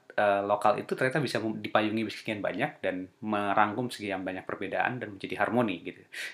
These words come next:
Itu jadi sesuatu yang akhirnya jadi, eh, warna tersendiri dan bisa mungkin membuat ini kontinu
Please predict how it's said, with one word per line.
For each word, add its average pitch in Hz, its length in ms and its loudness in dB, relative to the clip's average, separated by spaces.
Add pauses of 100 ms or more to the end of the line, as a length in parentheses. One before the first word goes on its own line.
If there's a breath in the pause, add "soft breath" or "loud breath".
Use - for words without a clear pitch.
Itu 107 80 2
jadi 110 240 0
sesuatu 98 480 -4
yang 101 160 -2
akhirnya 98 400 -4
jadi, 90 240 -6 (320 loud breath)
eh, 90 640 2 (240)
warna 101 320 2
tersendiri 104 480 -2
dan 98 160 -4
bisa 117 160 -2
mungkin 123 320 0
membuat 107 400 -2
ini 110 160 -8
kontinu 117 480 -2